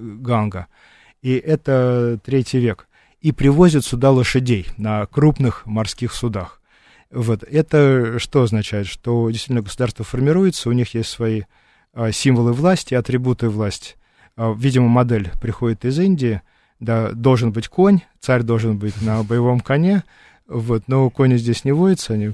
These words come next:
потом только на Мадуре их начинают разводить. И поэтому вот, э, источник, видимо, со слов этих купцов индийских запечатлевает такую фразу, а, что даже если конь будет, э, покалечен, да, а,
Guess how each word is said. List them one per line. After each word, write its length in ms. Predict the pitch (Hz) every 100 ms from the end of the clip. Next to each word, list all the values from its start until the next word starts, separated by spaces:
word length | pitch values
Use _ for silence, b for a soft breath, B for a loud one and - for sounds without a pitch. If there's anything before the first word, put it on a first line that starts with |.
| -
потом 280 | 120 123 110
только 240 | 107 127
на 60 | 123
Мадуре 340 | 135 170 175
их 100 | -
начинают 420 | 117 - 127 113
разводить. 500 | 110 113 120 113 110 - B B B B
И 220 | 143 156
поэтому 600 | 143 147 143 139 139 135
вот, 160 | 123 120 -
э, 300 | 120 117 117
источник, 560 | - 139 120 120 - -
видимо, 300 | 110 110 110
со 120 | -
слов 280 | 117 131 117
этих 240 | 113 104 -
купцов 440 | 123 - 180 -
индийских 480 | 127 120 120 - 110
запечатлевает 720 | 120 - 113 - 127 147 135
такую 280 | 123 123 131
фразу, 420 | - 123 104 95 _ b b b b b -
а, 300 | 127 123 113
что 280 | - - 127
даже 400 | 120 156 139 135
если 600 | 135 135 - 123 120 - - - _ _
конь 240 | - 139 120
будет, 400 | 110 127 117 - 117
э, 160 | 113
покалечен, 760 | - - 135 165 190 - 92 92 _ _ _ _ _ _
да, 260 | 117 139 147 123 -
а, 260 | 123 123